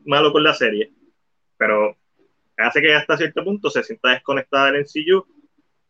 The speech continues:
por el valor, por lo que no están los chavos, no está la misma cantidad de dinero ahí puesta, así de sencillo. So, tú no, no, no puedes hacer magia,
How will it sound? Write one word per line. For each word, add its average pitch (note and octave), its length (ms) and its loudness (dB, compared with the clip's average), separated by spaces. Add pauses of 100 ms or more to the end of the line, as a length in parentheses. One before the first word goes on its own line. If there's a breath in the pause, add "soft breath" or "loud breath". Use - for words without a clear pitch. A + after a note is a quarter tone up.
(160)
por A#2 120 0
el A#2 60 2
valor, A2+ 340 0
por A#2 160 0
lo A2+ 120 -2
que B2 80 -4
no A2+ 80 -4
están D#3 160 0
los G#3+ 120 2
chavos, C#4 300 2
no B2+ 60 0
está C#3+ 180 0
la D#3+ 80 2
misma F3 180 0
cantidad E3+ 300 -2
de E3 80 -4
dinero E3 220 -2
ahí F3 100 0
puesta, - 300 -2
así - 120 -6
de B2 80 -2
sencillo. C#3 540 -4 (360)
So, A2 140 0
tú A2+ 100 -2
no, B2 200 -2
no, B2 220 0
no A#2+ 120 2
puedes B2+ 160 2
hacer C#3+ 140 -2
magia, C3 460 0